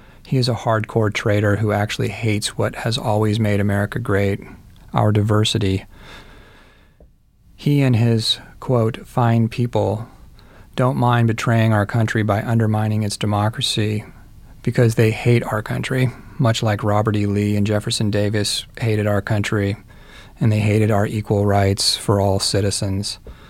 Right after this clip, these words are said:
Much like Putin hates our country, he probably sees it, he probably sees our country as effeminate and way too diverse. He's such a macho dude and such a typical moronic, murderous mafia boss. He's a despot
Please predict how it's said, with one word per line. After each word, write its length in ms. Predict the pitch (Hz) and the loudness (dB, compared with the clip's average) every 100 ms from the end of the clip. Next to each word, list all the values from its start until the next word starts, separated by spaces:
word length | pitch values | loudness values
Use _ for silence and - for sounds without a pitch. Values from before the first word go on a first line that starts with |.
| - - - - | -20 -20 -20 -4
Much 240 | 131 131 | -2 0
like 300 | 143 120 120 - - 214 | 2 0 0 -8 -20 -6
Putin 360 | - 120 110 | 0 0 0
hates 240 | 98 104 101 | 0 0 0
our 140 | 92 | 0
country, 500 | - 101 - 95 101 101 - - | 0 -2 -2 0 0 -2 -6 -12
he 80 | - | -6
probably 340 | - 123 113 | -2 0 0
sees 380 | 104 - 110 107 | 0 0 0 0
it, 180 | 107 101 - | -2 -6 -10
he 180 | 127 120 | -2 -2
probably 300 | 113 120 113 | 0 0 0
sees 300 | 101 120 110 | 0 0 2
our 140 | 107 98 | 2 0
country 340 | 120 107 110 | 0 0 0
as 140 | 101 104 | 0 0
effeminate 580 | - 113 110 98 98 - | -2 0 2 2 -2 -6
and 160 | 147 117 | -4 0
way 160 | 107 101 | 2 0
too 220 | - 98 | 0 0
diverse. 600 | 101 98 98 98 - - - - - - - - - | 2 2 2 2 -2 -4 -16 -20 -20 -20 -20 -20 -18
He's 180 | - 131 | -6 0
such 200 | 131 120 | 0 2
a 40 | |
macho 460 | 120 110 117 - 110 | 2 2 2 0 0
dude 520 | 98 110 113 107 104 - - - - - - - - | 0 2 2 0 -2 -6 -18 -20 -20 -20 -20 -20 -4
and 140 | 135 117 | -2 0
such 220 | 139 135 | 0 -2
a 60 | |
typical 440 | - 123 120 117 107 | -2 -2 0 0 2
moronic, 760 | 101 98 95 98 104 107 104 - | 4 4 4 4 4 2 0 0
murderous 680 | 117 101 107 104 98 - | 2 2 2 2 2 2
mafia 480 | 104 98 104 120 95 | 0 2 0 0 0
boss. 580 | 98 90 92 90 - - - - - | 2 2 2 0 -2 -6 -12 -20 -14
He's 280 | - 123 117 | -4 -2 0
a 80 | 101 | -2
despot 720 | 101 98 - - 104 104 | 0 -2 -2 -2 -2 -2